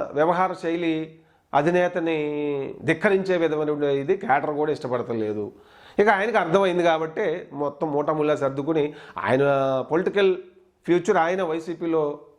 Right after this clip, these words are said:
చూసుకున్నారు. ఆల్టర్నేటివ్ ఉన్నది అదే కాబట్టి బీజేపీ వైపు వెళ్తే ఇప్పుడు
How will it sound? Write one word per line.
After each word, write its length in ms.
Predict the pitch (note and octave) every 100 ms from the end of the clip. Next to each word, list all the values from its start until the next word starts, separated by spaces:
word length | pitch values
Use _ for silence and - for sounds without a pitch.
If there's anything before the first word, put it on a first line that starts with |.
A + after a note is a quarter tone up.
| -
చూసుకున్నారు. 460 | F3 - C3+ A#2+ G#2+
ఆల్టర్నేటివ్ 580 | G2+ A#2+ C#3+ C#3+ C#3
ఉన్నది 180 | C3+ C3+
అదే 200 | B2 C3
కాబట్టి 540 | A#2+ A2 G2+ - G#2 - - -
బీజేపీ 420 | G#2 A2 D3 D3 D3
వైపు 240 | D3 C#3
వెళ్తే 220 | C#3+ C3+ D3
ఇప్పుడు 240 | C#3+